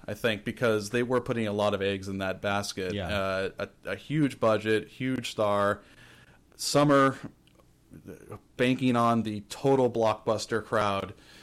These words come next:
Speaker 1: and it would, we would, we would have got more films, but I don't think we would see the behemoth that we do now.
Speaker 2: So do you think it kinda all goes back to that? I mean, th-, their confidence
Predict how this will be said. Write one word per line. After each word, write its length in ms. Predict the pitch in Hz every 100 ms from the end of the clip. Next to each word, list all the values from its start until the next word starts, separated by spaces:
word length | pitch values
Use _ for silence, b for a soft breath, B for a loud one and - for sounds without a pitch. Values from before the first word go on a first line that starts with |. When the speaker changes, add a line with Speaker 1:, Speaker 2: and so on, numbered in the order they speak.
| B B
Speaker 1:
and 640 | 104 107 107 107 104 107 - - - - -
it 160 | 160
would, 380 | 139 170 151 151
we 120 | 147 151
would, 160 | 180
we 100 | 165
would 160 | 160 190
have 120 | 135
got 240 | 131 110
more 180 | 113 107
films, 640 | 98 120 110 98 90 - - -
but 360 | 113 110 104 -
I 120 | 104
don't 280 | 110 113 87
think 280 | - 110 101
we 180 | 113 107
would 220 | 104 104
see 300 | - 110 107
the 380 | 101 101 101 101 b -
behemoth 560 | 107 - 127 101 92 -
that 120 | 98
we 120 | 98
do 140 | 95 95
now. 340 | 95 82 101 - -
Speaker 2:
So 140 | 143
do 120 | 131 147
you 100 | 156
think 220 | 170 165
it 100 | -
kinda 220 | 156 139
all 240 | 117 131 139
goes 240 | 139 120
back 300 | - 120 -
to 140 | 131
that? 340 | 107 120 170 - -
I 60 |
mean, 360 | 117 113 101 98
th-, 140 | 110 98 98
their 420 | 117 117 120 120 b b b -
confidence 720 | 123 123 123 127 123 120